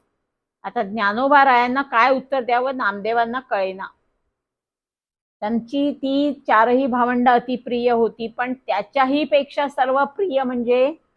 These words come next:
पंढरपूरचं ते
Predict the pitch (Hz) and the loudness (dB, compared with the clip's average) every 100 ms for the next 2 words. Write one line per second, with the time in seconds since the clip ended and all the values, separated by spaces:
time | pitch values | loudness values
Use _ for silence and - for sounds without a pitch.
0 | _ _ - 233 220 240 254 254 240 202 | _ _ -4 0 4 4 4 2 -2 -2
1 | - 240 269 359 _ _ _ _ _ _ | -4 -2 -2 -6 _ _ _ _ _ _
2 | _ _ _ _ _ - 247 254 285 285 | _ _ _ _ _ 2 4 4 2 -4